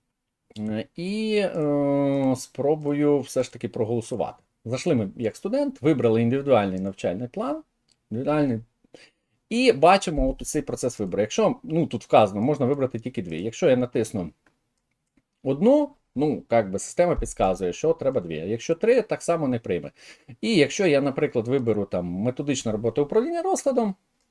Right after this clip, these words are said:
натискаю зберегти, вибір записано. Я можу міняти цей вибір до тих пір, поки актуальне оце голосування. Далі вертаємося до адміністратора.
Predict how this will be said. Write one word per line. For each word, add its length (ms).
натискаю 420
зберегти, 480
вибір 320
записано. 460
Я 240
можу 340
міняти 600
цей 200
вибір 340
до 100
тих 220
пір, 160
поки 340
актуальне 560
оце 240
голосування. 580
Далі 280
вертаємося 500
до 200
адміністратора. 920